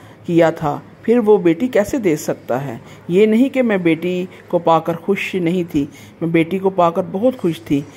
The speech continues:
लेकिन मेरा ईमान था कि खुदावंद खुदा जो अल्फाज कहता है, उसे वो ज़रूर पूरा करता है। इसलिए मैंने ये बात अपने पास्टर, जिनके चर्च हम जाते थे, उनसे शेयर की। उन्होंने कहा, "बेटी, खुदा ने जो वादा आपके साथ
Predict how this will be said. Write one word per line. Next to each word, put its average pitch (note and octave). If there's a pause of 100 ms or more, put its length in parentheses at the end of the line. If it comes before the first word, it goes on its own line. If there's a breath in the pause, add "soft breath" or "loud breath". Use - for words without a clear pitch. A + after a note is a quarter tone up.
(1160 loud breath)
लेकिन A3+ (580)
मेरा G#3
ईमान G3+
था A#3
कि B3+
खुदावंद G3
खुदा E3
जो E3+ (340 loud breath)
अल्फाज F#3
कहता F#3
है, F#3
उसे F#3
वो F#3
ज़रूर E3 (200)
पूरा D#3
करता C3
है। B2+ (340 loud breath)
इसलिए B3
मैंने F#3
ये F3+
बात D#3+
अपने D#3
पास्टर, D3+ (400 loud breath)
जिनके E3+
चर्च F3
हम F3
जाते E3
थे, F3+
उनसे F3
शेयर D#3+
की। A3 (1120 loud breath)
उन्होंने A3
कहा, G3+
"बेटी, G3
खुदा E3+
ने E3+
जो E3
वादा E3+
आपके F#3
साथ D3